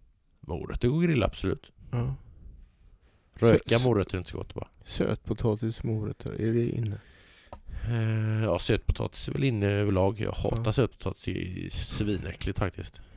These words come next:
Speaker 2: Ja.
Speaker 1: Eller hata är fel ord.
Speaker 2: Ja, det är väl
Speaker 1: Men jag tycker inte om sötpotatis, om jag säger så då.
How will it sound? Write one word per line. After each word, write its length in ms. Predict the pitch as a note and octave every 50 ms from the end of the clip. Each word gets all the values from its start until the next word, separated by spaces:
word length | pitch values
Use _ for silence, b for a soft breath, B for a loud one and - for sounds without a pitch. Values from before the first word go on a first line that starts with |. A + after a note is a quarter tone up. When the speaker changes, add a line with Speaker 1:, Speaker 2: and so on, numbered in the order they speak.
| b b b b b b b b -
Speaker 2:
Ja. 420 | - - A2 G#2+ A2 A2 A2 A2+ B2 - _ _ _ _
Speaker 1:
Eller 180 | - - - - - - - -
hata 400 | D2 D2+ - - - _ - E2+
är 40 |
fel 300 | E2+ - - F#2 E2+ E2
ord. 160 | D#2+ D#2+ - - - - -
Speaker 2:
Ja, 300 | - E3 - G2+ G#2 A2+ - -
det 80 | -
är 20 | A2+
väl 80 | C#3
Speaker 1:
Men 100 | C#3 G#2+
jag 140 | A2+ A2+ -
tycker 180 | - - - A#2+
inte 140 | G#2+ - G#2
om 260 | F#2+ F#2 G2 F#2+ F2
sötpotatis, 500 | - - F2+ - - - - F2 E2 -
om 60 | F#2
jag 100 | F#2 E2
säger 140 | - F#2 E2+
så 160 | - F2 E2+
då. 100 | - -